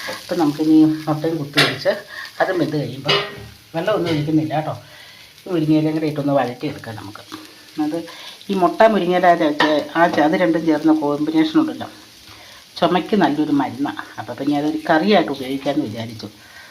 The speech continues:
മരുന്നും ആയിക്കോട്ടെ. ആ, അച്ചാറ്. പച്ചപ്പയറ് തോരൻ കറിയാട്ടോ അത്. പച്ചപ്പയറ് തോരൻ കറിയുണ്ട്, വേറൊരു കറി അപ്പുറം ഇരിപ്പുണ്ട്, പിന്നെ ഈ കറിയുണ്ട്. അത്യാവശ്യത്തിനൊക്കെ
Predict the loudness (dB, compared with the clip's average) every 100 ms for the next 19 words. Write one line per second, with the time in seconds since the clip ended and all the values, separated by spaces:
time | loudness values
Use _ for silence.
0 | -20 -20 0 2 2 2 2 0 -4 -8
1 | -10 -12 -20 -14 -10 -10 -10 -12 -14 -18
2 | -20 _ _ _ -20 _ _ -4 -4 -6
3 | -18 _ _ -16 -6 -6 -2 -2 -2 -4
4 | -12 _ _ -20 -20 -20 -20 -20 -20 -20
5 | _ _ _ -12 -10 -8 -4 -2 -2 -4
6 | -4 -8 -10 -12 -14 -16 -18 -20 -20 -20
7 | _ _ _ _ _ -20 -20 -14 -10 -6
8 | -4 -4 -6 -6 -8 -8 -12 -16 -14 -10
9 | -10 -10 -8 -8 -10 -14 -10 -8 -6 -8
10 | -10 -10 -12 -14 -20 -20 -10 -8 -6 -2
11 | 0 2 0 -6 -4 -2 0 2 0 0
12 | -4 -4 -6 -6 -8 -8 -6 -6 -6 -12
13 | -12 -12 -12 -14 -14 -14 -14 -14 -4 2
14 | 2 2 0 0 2